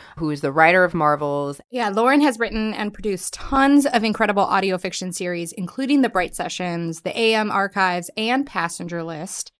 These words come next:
Speaker 1: And we were also joined by Jennifer Manel, who works in development here at Marvel and was just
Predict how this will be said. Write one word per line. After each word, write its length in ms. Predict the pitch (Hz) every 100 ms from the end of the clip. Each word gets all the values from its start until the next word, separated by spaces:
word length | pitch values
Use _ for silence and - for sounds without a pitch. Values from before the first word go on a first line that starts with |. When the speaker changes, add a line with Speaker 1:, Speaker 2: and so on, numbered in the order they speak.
| -
Speaker 1:
And 360 | 147 143 147 160
we 60 |
were 180 | 160 -
also 300 | 202 294 349
joined 480 | 247 214 196 196 185
by 220 | 160 151
Jennifer 440 | 151 156 165 - 165
Manel, 580 | 147 147 135 135 208 - - _
who 140 | - 196
works 280 | 185 185
in 80 | 185
development 500 | 170 165 165 160 156
here 280 | - 233 254
at 80 | -
Marvel 600 | 175 165 160 160 156 156 - _ -
and 180 | 233 208 _ _
was 260 | 208 214 214
just 200 | 233